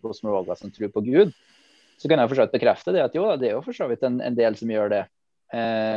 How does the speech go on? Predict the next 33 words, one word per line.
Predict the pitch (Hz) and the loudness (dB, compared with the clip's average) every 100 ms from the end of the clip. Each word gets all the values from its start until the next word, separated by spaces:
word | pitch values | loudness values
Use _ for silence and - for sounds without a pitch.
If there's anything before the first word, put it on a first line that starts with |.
| 110 | -2
men, | 127 123 | -2 0
eh, | 120 117 113 | 2 2 0
så | |
var | 131 | 0
det | 117 | 0
en | 120 | -2
annen | 117 117 147 | -2 -4 -4
en | 151 | -2
da, | 135 | -4
som, | 135 123 120 | -6 -2 2
det | 120 | 2
her | 123 | 2
var | 120 | 0
en | 117 | 0
pause, | 120 117 - 123 | -2 -2 -6 -8
eh, | - 123 117 | -8 -10 -2
så, | 123 117 113 113 | 0 2 0 -4
som, | 120 113 | -8 -8
som | - 120 | -4 0
kommenterte | 120 107 104 107 | 0 2 2 2
at, | 98 | 2
ja, | 127 | 2
men | 120 | 6
da | 110 120 | 6 6
burde | 127 101 | 4 2
de | 98 | 0
jo | 92 | -2
ikke | 110 | 0
være, | 110 104 - _ _ _ - 117 | 2 0 -2 _ _ _ -4 0
eh, | 110 110 107 107 107 107 107 110 | 0 0 -2 -2 -4 -6 -6 0
være, | 110 107 107 107 | 2 2 0 -2
eh, | 101 101 _ _ | -4 -12 _ _
vitenskapsfolk. | 139 131 110 101 - 202 - | 0 0 0 -2 2 2 0